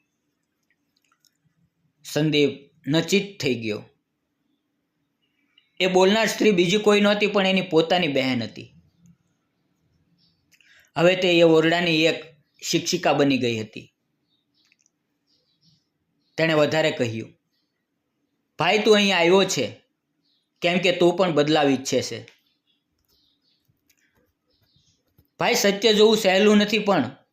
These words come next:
જો જોઈ લીધું તો આંખો ફરી કદી બંધ નહીં થાય." સાત દિવસ સુધી ત્યાં સંદીપ રહ્યો અને જ્યારે બહાર આવ્યો, ગામ આખું ચોંકી ગયું,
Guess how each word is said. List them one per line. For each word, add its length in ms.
જો 200
જોઈ 260
લીધું 520
તો 80
આંખો 320
ફરી 180
કદી 260
બંધ 280
નહીં 200
થાય." 220
સાત 400
દિવસ 260
સુધી 600
ત્યાં 140
સંદીપ 420
રહ્યો 440
અને 200
જ્યારે 220
બહાર 340
આવ્યો, 420
ગામ 340
આખું 320
ચોંકી 340
ગયું, 240